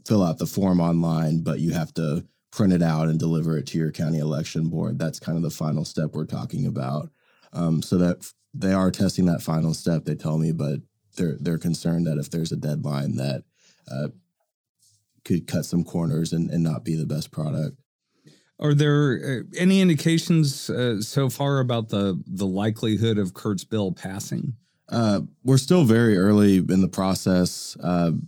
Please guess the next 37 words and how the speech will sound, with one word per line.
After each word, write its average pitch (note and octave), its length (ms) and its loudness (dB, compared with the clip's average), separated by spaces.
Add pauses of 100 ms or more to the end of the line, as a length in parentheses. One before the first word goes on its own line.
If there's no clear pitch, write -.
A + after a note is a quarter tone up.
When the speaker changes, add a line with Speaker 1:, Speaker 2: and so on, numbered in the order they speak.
Speaker 1:
the F#2+ 80 -4
session F2 600 2
doesn't E2 320 0
start F2 340 -2
for F2+ 140 -2
another E2+ 280 4
three F2 280 0
weeks E2 320 0
or E2 80 0
so. D#2+ 640 0
Um, D#2 380 0 (400)
the F2 80 -4
bill F2 200 2
deadline, E2+ 760 2 (100)
the F#2 60 -4
bill G2 200 2
filing F2 380 2
deadline E2 380 2
is D#2+ 140 0
next D#2 300 -2
week. D#2 320 0
So, D#2 540 0 (400)
um, D#2 460 0
obviously E2+ 500 0
it E2 80 0
has E2 200 0
to E2+ 60 -4
go D#2+ 160 0
through E2 200 -2
committees F2 680 4
and, D#2+ 360 2 (420)
um, D2+ 520 0
it, F2+ 160 0 (680)
there's F#2 180 0
the F2+ 80 0
question G2 380 2
of F2+ 200 2